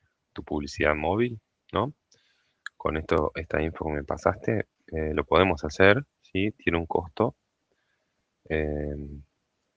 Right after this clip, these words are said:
yo puedo promocionar tu trabajo, sí, pero mi duda es si vos querés el tema, ¿no? Em, no me sirve a mí, eh, que vos me hagas publicidad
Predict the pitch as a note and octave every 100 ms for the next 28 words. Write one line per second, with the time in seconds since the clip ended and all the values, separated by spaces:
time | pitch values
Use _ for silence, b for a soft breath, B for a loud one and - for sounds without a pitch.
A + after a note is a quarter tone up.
0 | _ _ _ _ _ _ - - E2 E2
1 | - F#2 F#2+ - D#2+ D2+ D#2+ E2+ E2+ E2
2 | E2 F2 E2+ F2+ - F#2+ G2 B2+ _ _
3 | - D#2 D2+ D2+ D2+ D2 D2 D2 D2 D2
4 | D2+ D#2+ F2 E2+ E2+ F2+ - D#2 D#2 -
5 | D#2 D#2 D#2 D2+ D#2+ D#2 D2+ G2+ - _
6 | _ _ B B B B B _ - D#2+
7 | D2+ D2+ D2+ D2 D2+ _ _ _ - F2
8 | E2 F2 F2 - E2+ E2+ F2 F2+ - D#2+
9 | D#2 D#2+ E2+ F2 _ D#2 D2+ D2 D2 -
10 | D#2 D#2+ D#2 D#2 D2 - - D2+ - D#2
11 | D#2 E2+